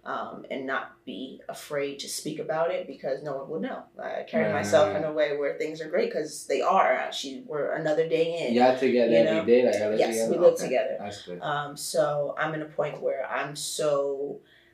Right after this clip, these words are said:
Speaker 1: I'm so grateful for every day now because of this experience, um, that now I'm focused on being able to look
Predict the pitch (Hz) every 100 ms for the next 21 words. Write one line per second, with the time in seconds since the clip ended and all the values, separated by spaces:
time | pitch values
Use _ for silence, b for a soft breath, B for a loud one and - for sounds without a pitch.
0 | b _ _ _ _ _ _ _ _ _
1 | 170 160 170 147 151 165 165 156 151 143
2 | - 156 165 143 143 160 170 180 175 143
3 | 147 143 147 - - 175 165 - 143 143
4 | - 156 143 - - - _ _ - -
5 | - - 202 220 165 151 - - 147 147
6 | 135 131 131 156 156 156 156 143 - 156
7 | 143 151 - 151 143 143 151 151 143 143
8 | 147 156 - 147 147 147 B B B _
9 | 147 170 - -